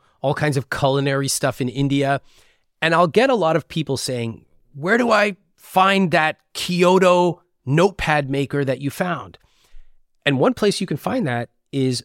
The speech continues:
Viator. In fact, my wife and I used Viator to book a Segway tour where we took a tour of a new city and we had an amazing experience, something we never would have thought of doing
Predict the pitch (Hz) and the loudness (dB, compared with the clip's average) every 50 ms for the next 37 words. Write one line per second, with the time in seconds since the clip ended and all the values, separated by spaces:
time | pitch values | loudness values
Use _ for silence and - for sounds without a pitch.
0 | _ - 127 113 123 139 160 160 127 104 - - - 67 60 - - _ _ _ | _ -12 -4 -2 0 0 0 -2 -4 -6 -10 -14 -16 -18 -20 -20 -20 _ _ _
1 | _ 156 143 - 185 180 165 - - - _ _ - 139 139 147 165 185 - - | _ -2 0 2 2 2 0 -2 -8 -16 _ _ -2 0 2 2 2 2 0 -2
2 | 180 170 160 151 139 143 147 123 117 131 127 131 131 127 - 139 131 127 120 - | -2 -2 -2 -2 -2 -2 -4 -4 -4 -4 -4 -4 -4 -4 -6 -4 -4 -4 -6 -6
3 | - 135 117 107 131 135 - - - 135 123 120 - - - - - 202 196 220 | -6 -6 -4 -2 -4 -4 -4 -4 -4 -4 -2 -2 -2 -2 -2 -2 -2 0 -2 -2
4 | 196 165 156 147 131 123 113 - - 123 113 107 107 113 135 165 - _ _ _ | -2 0 0 0 0 0 -2 -4 -6 -6 -6 -4 -6 -6 -8 -8 -10 _ _ _
5 | _ - 123 131 135 143 - - 175 175 - - 156 151 - - 151 156 160 165 | _ -6 -6 -4 -4 -4 -2 -2 -2 -2 -2 -4 -8 -6 -4 -2 0 2 2 2
6 | 151 135 131 127 139 160 156 - - 160 151 156 156 160 160 - _ _ _ _ | 2 2 0 0 0 -2 -2 -2 -2 -2 -2 0 -2 -2 -4 -6 _ _ _ _
7 | _ _ - 147 156 170 185 190 175 160 151 151 151 160 165 175 185 160 143 160 | _ _ -2 0 0 2 2 0 0 0 0 0 0 0 0 0 0 0 0 0
8 | 147 139 - 127 123 - - - - 120 107 104 101 - 156 - - 175 143 147 | 0 -2 -4 -6 -8 -8 -8 -6 -4 -4 -4 -4 -4 -4 -4 -4 -4 -4 -4 -2
9 | 156 151 143 139 143 156 170 180 180 196 180 151 139 151 147 120 - - 131 123 | -2 -2 -2 -2 0 0 0 2 2 2 2 2 2 2 2 0 0 0 0 2
10 | 123 110 107 117 110 107 107 104 104 | 0 0 -2 -4 -4 -4 -4 -6 -8